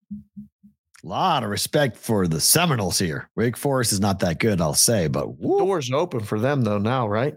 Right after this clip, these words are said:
Speaker 2: I mean,
Speaker 1: Wide
Speaker 2: North
Speaker 1: open.
Speaker 2: Carolina lost.
Speaker 1: Wide
Speaker 2: It's
Speaker 1: open.
Speaker 2: go time.
Speaker 1: But they'll play them in
Speaker 2: Win,
Speaker 1: the
Speaker 2: style points, let's go.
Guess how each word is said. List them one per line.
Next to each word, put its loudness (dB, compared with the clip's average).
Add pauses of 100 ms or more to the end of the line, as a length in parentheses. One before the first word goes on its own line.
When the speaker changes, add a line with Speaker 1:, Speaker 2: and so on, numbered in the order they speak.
Speaker 2:
I -2
mean, 0
Speaker 1:
Wide 0
Speaker 2:
North -2
Speaker 1:
open. 0
Speaker 2:
Carolina 0
lost. -2 (560)
Speaker 1:
Wide 0
Speaker 2:
It's -4
Speaker 1:
open. -4
Speaker 2:
go 0
time. -2 (380)
Speaker 1:
But -2
they'll 0
play 0
them 2
in 0
Speaker 2:
Win, -4 (440)
Speaker 1:
the -16
Speaker 2:
style 2
points, -2
let's 0
go. -2